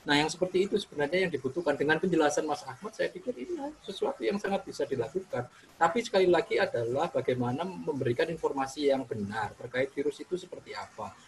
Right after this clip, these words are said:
Lalu kemudian persebarannya se-, seper-, eh, seberapa luas juga. Sehingga masyarakat-masyarakat, terutama yang di wilayah kepulauan,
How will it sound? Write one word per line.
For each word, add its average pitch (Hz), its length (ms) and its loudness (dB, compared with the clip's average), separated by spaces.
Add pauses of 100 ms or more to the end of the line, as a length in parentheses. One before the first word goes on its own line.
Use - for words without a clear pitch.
(200)
Lalu 180 240 4
kemudian 185 240 6
persebarannya 156 500 2
se-, - 140 -8 (100)
seper-, - 320 -8 (160)
eh, 135 220 4
seberapa 135 480 2
luas 160 260 0
juga. - 300 -2 (240)
Sehingga 196 420 8
masyarakat-masyarakat, 160 880 2
terutama 143 380 2
yang 135 80 0
di 127 100 -2
wilayah 127 240 2
kepulauan, 135 640 0